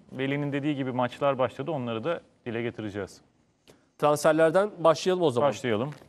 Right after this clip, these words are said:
Speaker 2: Ee, en pahalı transferleri bir ekrana getireyim mi?
Speaker 1: Olur.
Speaker 2: En pahalı transferler var bu sezonun yaz döneminin.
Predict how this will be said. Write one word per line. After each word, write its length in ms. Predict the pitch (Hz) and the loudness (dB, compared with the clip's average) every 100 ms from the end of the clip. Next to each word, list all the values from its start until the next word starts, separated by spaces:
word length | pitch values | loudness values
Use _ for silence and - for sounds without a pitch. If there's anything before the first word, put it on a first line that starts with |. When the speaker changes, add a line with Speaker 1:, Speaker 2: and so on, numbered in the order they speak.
| - | -2
Speaker 2:
Ee, 60 | 117 | 0
en 300 | 123 147 165 | 4 4 4
pahalı 240 | 175 175 | 8 6
transferleri 520 | 170 175 - 180 175 180 | 6 4 4 2 2 0
bir 60 | |
ekrana 200 | 170 185 | 0 0
getireyim 360 | 175 - 285 139 | 0 -2 0 0
mi? 80 | 110 | 0
Speaker 1:
Olur. 120 | 107 - - | -2 -6 -2
Speaker 2:
En 160 | 170 | 0
pahalı 260 | 165 170 165 | 6 6 6
transferler 640 | 180 170 160 175 170 185 | 4 2 2 4 4 4
var 220 | 180 147 139 | 4 4 2
bu 80 | |
sezonun 440 | 143 151 139 151 151 | 0 2 4 2 4
yaz 320 | 151 156 139 | 4 4 4
döneminin. 440 | 147 143 165 240 | 2 4 2 -2